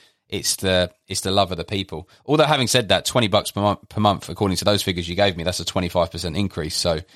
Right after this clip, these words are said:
but yeah, I, I can't see that happening. I think, like you said, it's probably for, for the passion and for the love of helping their fellow man and fellow, you know, people in their country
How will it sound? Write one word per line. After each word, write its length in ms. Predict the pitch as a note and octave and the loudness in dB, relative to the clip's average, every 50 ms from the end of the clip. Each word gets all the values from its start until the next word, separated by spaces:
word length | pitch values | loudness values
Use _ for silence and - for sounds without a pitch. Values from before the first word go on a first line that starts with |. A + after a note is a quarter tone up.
| _ _ - | _ _ -6
but 100 | G#2+ A#2+ | 0 2
yeah, 220 | A2 E2 D2+ D#2 - | 2 2 2 0 2
I, 280 | - G2 D#2 D2 G#2 | 2 2 2 4 2
I 60 | G#2 | 2
can't 280 | G2+ - B2 G#2+ F#2+ F2+ | 2 2 2 2 2 0
see 140 | - - F2 | -2 -2 0
that 120 | E2+ D2 | 0 0
happening. 380 | F#2 F2 - - F#2 D2+ D#2+ E2+ | -2 -4 -6 -6 -8 -6 -4 -4
I 60 | - | -4
think, 240 | - G2 F#2 D2+ D2+ | -2 -2 -2 0 0
like 140 | F2+ D2+ - | 0 0 0
you 60 | F2 | -2
said, 160 | - G2 E2+ D#2 | -2 -2 -2 -2
it's 100 | C#2 - | -4 -2
probably 240 | - G2 E2 F2 E2 | -2 -2 -2 -2 -4
for, 300 | - - F2+ F2 E2 - - - _ _ _ _ | 0 2 2 2 2 0 -6 -20 _ _ _ _
for 140 | - - G#2+ | -6 -4 -4
the 80 | - - | -2 0
passion 360 | - - G2 - - - E2 | 0 -2 0 0 -2 -2 -2
and 80 | D#2+ - | -4 -4
for 100 | - F2 | -4 -2
the 100 | E2 E2 | -2 2
love 240 | F2 F2+ F2 E2 | 2 2 2 2
of 100 | E2 D#2 | -2 -6
helping 520 | - F2 E2+ E2+ - - F2+ D#2+ D#2+ E2 - _ | -2 0 0 0 0 -2 -4 -4 -4 -6 -8 _
their 320 | - F2 E2+ E2+ E2 E2 - | 0 2 2 2 2 0 -4
fellow 320 | - - - G2+ F#2 F2+ F2 | -10 -2 0 2 2 4 4
man 240 | F2 F2+ F#2 F#2 | 4 4 4 4
and 100 | F2+ F2 | 2 0
fellow, 200 | - - F#2 F2+ - | 0 0 0 0 2
you 80 | F#2 F#2 | 0 0
know, 160 | E2+ D#2+ F2+ - _ - | -2 -2 -4 -8 _ -4
people 300 | - A2 F#2+ - G2 F#2 | -2 -2 0 0 0 -2
in 100 | F#2 F2+ | 0 0
their 100 | F2 E2+ | -2 -2
country 440 | - - A#2+ C3+ - - - - | 0 0 -2 -2 -2 -6 -10 -12